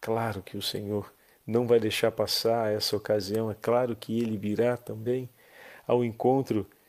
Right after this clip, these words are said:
de Tomé para ajudá-lo a conseguir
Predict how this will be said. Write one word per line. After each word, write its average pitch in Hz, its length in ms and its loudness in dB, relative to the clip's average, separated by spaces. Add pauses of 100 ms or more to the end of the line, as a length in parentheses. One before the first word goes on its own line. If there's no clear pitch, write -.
(320)
de 107 220 2
Tomé 123 420 4
para 123 560 4 (300)
ajudá-lo 120 1200 4
a 95 120 -2 (140)
conseguir 123 960 0